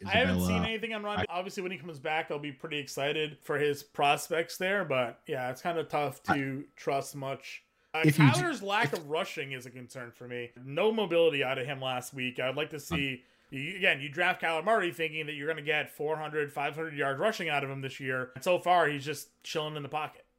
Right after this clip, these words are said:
Speaker 2: He's doing a lot of running around. He chills in the pocket. He does a lot of running around behind the line of scrimmage,
Speaker 1: Right.
Speaker 2: but then he inevitably throws it.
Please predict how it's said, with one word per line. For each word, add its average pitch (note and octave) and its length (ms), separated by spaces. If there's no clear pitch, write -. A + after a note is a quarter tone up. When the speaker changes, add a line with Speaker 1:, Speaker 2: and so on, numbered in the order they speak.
Speaker 2:
He's B2 100
doing G#3 160
a D3 40
lot A#2+ 220
of A2+ 120
running A#2 180
around. A2 480
He G#2+ 180
chills E3+ 220
in C#3+ 80
the G#2+ 40
pocket. D3 380
He G#2 60
does D3+ 180
a C3+ 60
lot C#3+ 140
of A#2 80
running B2+ 180
around B2 220
behind A#2+ 340
the G2+ 40
line G2 140
of E2+ 60
scrimmage, - 400
Speaker 1:
Right. F3+ 140
Speaker 2:
but G2+ 100
then A2+ 100
he A2 100
inevitably A2 440
throws G#2+ 380
it. - 100